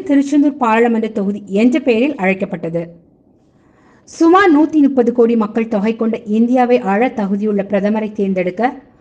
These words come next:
பதினேழாவது மக்களவைக்கு நடைபெற இருக்கும் இந்த பாராளுமன்ற தேர்தலில் தமிழகத்தில் முப்பத்தி ஒன்பது மற்றும் புதுச்சேரியில் ஒரு பாராளுமன்ற தொகுதி என்று மொத்தம் நாற்பது பாராளுமன்ற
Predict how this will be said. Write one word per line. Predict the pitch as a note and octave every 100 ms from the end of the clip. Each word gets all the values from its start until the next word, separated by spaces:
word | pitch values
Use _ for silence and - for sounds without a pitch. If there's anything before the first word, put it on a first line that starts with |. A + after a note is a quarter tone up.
| _ _ _ _
பதினேழாவது | C#4 D4+ G4+ A4+ G#4+ D#4 A#3
மக்களவைக்கு | A3 B3+ B3 B3 G#3+ F#3+
நடைபெற | A3+ C4 C#4+ B3
இருக்கும் | A#3 B3 - A3+
இந்த | D4 F#4 C4
பாராளுமன்ற | G#3+ A3 A3 G#3+ A3
தேர்தலில் | F#3 F#3+ B3+ - - _ _ _ _ _ -
தமிழகத்தில் | C#4 F#4+ A4+ G4+ F4 B3+
முப்பத்தி | A#3+ A#3+ C#4 C#4 G3
ஒன்பது | G#3+ A3+ B3 A3+
மற்றும் | G3 C#4+ C#4+ _
புதுச்சேரியில் | D4+ E4 F#4 F4 C#4 C#4 G3 A3
ஒரு | D4+ F4+
பாராளுமன்ற | B3+ G#3+ A3 G#3+ A3+ A3
தொகுதி | G3 G#3 F#3+
என்று | F#3 F3+ C#4 C#4+ - _ _ _ _ A3+
மொத்தம் | C#4 C#4 G4+ C4 A3
நாற்பது | C4 C#4+ G4+ F#4+
பாராளுமன்ற | A#3+ A#3 A#3 A#3